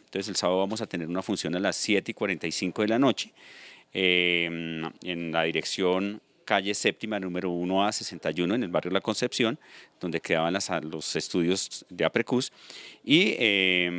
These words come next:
vamos a tener un aporte de entrada para las personas de ocho mil pesos general y cinco mil para estudiantes. La idea es que la gente conozca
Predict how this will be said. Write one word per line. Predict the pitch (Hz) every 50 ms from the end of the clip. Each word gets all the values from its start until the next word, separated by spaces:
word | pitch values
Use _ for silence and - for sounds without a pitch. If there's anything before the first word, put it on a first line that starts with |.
| 87
vamos | 85 92 95 95 110 123
a |
tener | - - 98 87 85
un | 87 95
aporte | 104 - - 113 104 98 - - 110 113 110 -
de | 107 101 92
entrada | 85 80 - 92 85 85 87 92
para | - - 104 95
las | 90 82 -
personas | - 87 - - 87 87 87
de | 104
ocho | 95 - - 85
mil | 82 85 78
pesos | - - 92 95 101 101
general | 107 95 90 78 80 85 87
y | 95
cinco | - - 104 92 - -
mil | 85 85 78 -
para | - 92 90
estudiantes. | 92 - - 107 110 120 147 156 123 - - - - - _ - - - - - - _ -
La | 101 95
idea | 92 90 92
es | 92 92
que | - -
la | 123 107
gente | 101 101 92 - 101
conozca | - - 95 90 85 82 - - - 101 95 98 98 98 95 98